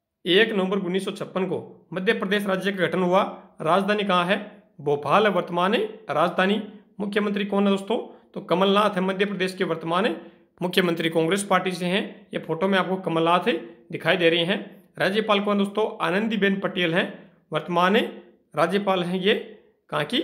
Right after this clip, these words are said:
मध्य प्रदेश की। इससे पहले दोस्तों ये गुजरात की मुख्यमंत्री भी रह चुकी हैं, पूर्व मुख्यमंत्री भी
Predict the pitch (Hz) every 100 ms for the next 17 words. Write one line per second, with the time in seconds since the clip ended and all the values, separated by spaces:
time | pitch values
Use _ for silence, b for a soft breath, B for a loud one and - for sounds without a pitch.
0 | - 165 170 180 170 160 156 - 156 190
1 | 202 196 143 175 185 208 190 165 156 147
2 | 170 175 226 277 B B B _ - _
3 | _ _ _ _ _ _ - 185 226 214
4 | 196 196 180 165 - 190 196 208 202 220
5 | 202 202 190 185 180 175